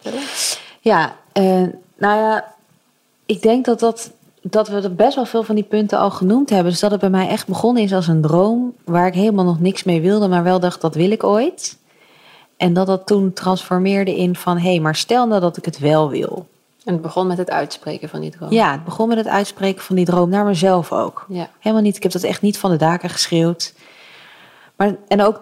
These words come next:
Speaker 2: toen van, "Oké, maar stel dat ik dat nou uit wil laten komen, waar zou dat dan over moeten gaan?" En, en dat niet afdwingen of daarnaar op zoek gaan, maar gewoon meer mezelf de vraag stellen, "Hè, waar zou het dan over moeten gaan?"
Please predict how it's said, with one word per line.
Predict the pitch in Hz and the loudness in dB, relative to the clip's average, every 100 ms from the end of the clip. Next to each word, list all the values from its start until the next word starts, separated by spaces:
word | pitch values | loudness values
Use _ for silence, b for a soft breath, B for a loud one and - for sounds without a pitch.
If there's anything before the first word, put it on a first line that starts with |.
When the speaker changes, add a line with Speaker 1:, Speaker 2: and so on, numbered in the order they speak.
| - | -2
Speaker 2:
toen | 226 226 | 0 0
van, | 226 214 | 0 0
"Oké, | 220 208 | 0 0
maar | 202 | 0
stel | - 226 | 2 0
dat | 214 | 0
ik | 202 | 0
dat | 202 | 0
nou | 190 175 | 2 2
uit | 180 202 | 2 2
wil | 196 185 | 2 2
laten | 175 175 | 2 0
komen, | - 170 156 | -2 0 2
waar | 160 | 0
zou | 160 | 0
dat | 165 160 | 0 -2
dan | 160 | -2
over | 165 156 | -2 0
moeten | 156 151 160 | 0 0 -2
gaan?" | - 202 165 | 0 0 0
En, | 202 196 - _ | -2 -2 -6 _
en | - 190 | -2 2
dat | 190 196 | 2 2
niet | 226 226 - | 0 0 0
afdwingen | 196 - 180 202 202 196 | 0 0 2 2 4 0
of | 180 | 0
daarnaar | 190 185 160 | 0 2 2
op | 165 | 0
zoek | 214 - | -4 0
gaan, | 208 202 | 0 0
maar | 190 | -2
gewoon | - 196 196 | 0 2 2
meer | 196 190 | 2 2
mezelf | 175 185 185 | 2 2 2
de | 170 | -2
vraag | 190 220 | 0 0
stellen, | - 185 208 | -2 -2 0
"Hè, | |
waar | 190 151 | -2 0
zou | 160 | -2
het | 160 | -2
dan | 160 | -2
over | 147 156 160 | -2 -2 -4
moeten | 151 160 | -6 -2
gaan?" | 170 185 | 0 0